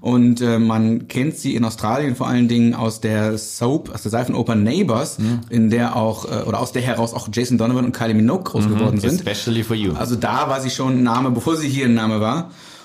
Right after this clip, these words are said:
Speaker 1: Und diese Debütsingle hier, Torn, neunzehnhundertsiebenundneunzig, Album Left of the Middle, fünffach Platin in Australien, ähm, bei uns bis auf Platz vier. Und, ähm, das war ein One-Hit-Wonder, was, Achtung,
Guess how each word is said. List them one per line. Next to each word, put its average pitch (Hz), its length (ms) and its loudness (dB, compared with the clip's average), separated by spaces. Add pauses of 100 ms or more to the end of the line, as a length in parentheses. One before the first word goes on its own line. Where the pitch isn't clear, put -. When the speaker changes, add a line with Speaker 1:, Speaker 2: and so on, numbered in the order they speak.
(120)
Speaker 1:
Und 120 460 4
diese 123 160 -4
Debütsingle 135 440 0
hier, 131 140 -2
Torn, 131 340 -2
neunzehnhundertsiebenundneunzig, 127 760 0
Album 120 240 2
Left 110 220 -2
of 120 100 0
the 113 60 4
Middle, 139 260 2
fünffach 139 640 -4
Platin 131 560 0
in 117 160 0
Australien, 147 600 0 (340)
ähm, 131 280 2
bei 117 80 2
uns 123 340 0
bis 110 200 -4
auf 110 320 -2
Platz 110 200 -4
vier. 196 280 2 (1120)
Und, 120 540 4
ähm, 110 680 4
das - 300 -8
war 139 720 -2 (460)
ein 110 280 2
One-Hit-Wonder, 147 920 0
was, 120 280 -4
Achtung, 170 560 -2